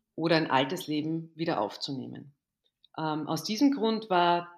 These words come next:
die Gemeinde nach dem Krieg sehr, sehr klein, ähm, hat bestanden eben aus diesen fünfundzwanzig Personen, die zurückgekehrt sind und, ähm, etwa zweihundert Displaced Persons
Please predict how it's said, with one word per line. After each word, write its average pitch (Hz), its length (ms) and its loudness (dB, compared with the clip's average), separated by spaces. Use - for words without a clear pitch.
die 170 60 -8
Gemeinde 190 480 2
nach 165 200 0
dem 175 160 -6
Krieg 196 520 -2
sehr, 165 200 0
sehr 151 160 -4
klein, 247 680 4
ähm, 175 360 -2
hat 170 240 -4
bestanden 175 580 -2
eben 170 400 -2
aus 160 260 -6
diesen 175 360 -4
fünfundzwanzig 175 680 -2
Personen, 180 400 0
die 180 100 -2
zurückgekehrt 208 720 -2
sind 208 360 -2
und, 175 320 -2
ähm, 170 500 0
etwa 175 240 -4
zweihundert 180 640 0
Displaced 156 500 -6
Persons 240 800 -4